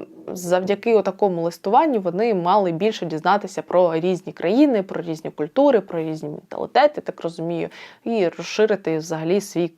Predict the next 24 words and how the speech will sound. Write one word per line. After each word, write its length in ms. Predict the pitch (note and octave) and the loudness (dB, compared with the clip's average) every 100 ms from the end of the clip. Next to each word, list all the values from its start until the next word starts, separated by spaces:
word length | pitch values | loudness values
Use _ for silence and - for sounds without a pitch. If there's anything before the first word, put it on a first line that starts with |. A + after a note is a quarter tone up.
| _ | _
кругозір, 640 | - D#3 D3+ D#3 D3+ A3 G#3+ | -8 -6 -4 -6 0 0 0
напевно. 600 | D#3+ D#3 D#3+ D3+ D#3 D3+ - - - - - - - | -4 -2 0 0 -2 -8 -10 -18 -18 -20 -20 -8 2
От, 320 | G3+ D#3 - | 4 4 0
але 520 | F3 F3 A3 A#3+ G#3 G3 | 2 4 6 6 4 2
це 260 | - A#3 A3+ | 0 4 4
листування 640 | G3+ G3+ F#3+ F#3 F3 D#3+ | 4 0 0 2 2 -2
стало 320 | E3 E3 D#3+ | -2 0 0
досить 680 | E3+ F#3 F#3 F3 - - - _ _ _ _ _ - | 0 4 4 2 -6 -12 -18 _ _ _ _ _ -2
важливим 760 | F#3+ F#3 G3 A#3 D4+ B3+ G3+ | 0 2 4 6 6 4 2
для 220 | F3+ F3+ | 2 2
життя 400 | F3+ E3+ G3 F#3 | 0 -2 2 2
обох 460 | - E3+ E3+ F#3 F3+ | 2 -2 0 0 -2
із 100 | - | -10
персонажів, 880 | - - E3+ G3 C#4+ C4 A3+ - F#3 | -12 -6 0 4 4 4 2 2 -4
і 60 | |
вони 560 | F3 F3 F3 G3 A3 F#3+ | -4 -2 -2 2 2 0
пронесли 800 | F#3+ - E3+ E3 - G3 G3+ F#3 | -4 -8 -6 -6 -2 0 2 2
цю 400 | F#3+ - F3+ E3 | -2 -4 -4 -4
дружбу, 920 | F3 D#3+ G3 G3+ F3 E3+ F3 E3+ E3 | -6 -2 0 0 -2 -4 -2 0 0
цей 440 | E3 - F3+ E3+ E3 | -4 -6 0 0 0
зв'язок 440 | E3 D#3+ F3+ F3+ | -2 0 0 0
протягом 420 | E3 E3+ E3 D#3+ | -2 -4 -6 -8
всього 420 | D#3+ F3+ E3+ F3+ | -6 -6 -2 -2
життя. 520 | D#3+ D#3+ - G#3+ A#3 | -4 -6 -2 2 2